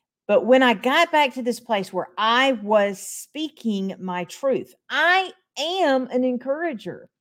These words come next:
It was put on me and declared over me that I am the face of encouragement. I am the voice of encouragement. And man, I took hold of that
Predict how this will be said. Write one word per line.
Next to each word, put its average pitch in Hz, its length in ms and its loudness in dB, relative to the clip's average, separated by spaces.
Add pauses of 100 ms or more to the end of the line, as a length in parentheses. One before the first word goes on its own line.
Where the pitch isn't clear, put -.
(440)
It 269 160 -2
was 277 220 -2
put 359 380 0
on 220 240 0
me 160 220 -6
and 226 140 -2
declared 254 580 0
over 233 340 0
me 185 180 0
that 185 240 -4
I 254 160 2
am 339 300 2
the 233 140 2
face 320 420 -2
of 285 120 -6
encouragement. 254 760 -2
I 247 100 0
am 285 160 0
the 233 220 2
voice 262 280 -2
of 214 100 -8
encouragement. 185 720 -4 (360)
And 170 340 -2
man, 285 280 2
I 254 140 4
took - 280 -2
hold 247 300 0
of 202 100 0
that 214 380 0